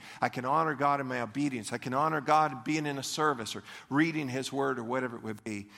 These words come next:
And I want to take you back to this. God said this, and don't mess with what God said. He said this,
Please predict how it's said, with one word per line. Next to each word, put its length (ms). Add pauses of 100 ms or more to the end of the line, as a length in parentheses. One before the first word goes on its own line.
(180)
And 80
I 40
want 140
to 40
take 180
you 60
back 260
to 60
this. 260
God 360
said 280
this, 280
and 100
don't 220
mess 280
with 180
what 160
God 280
said. 280
He 100
said 260
this, 320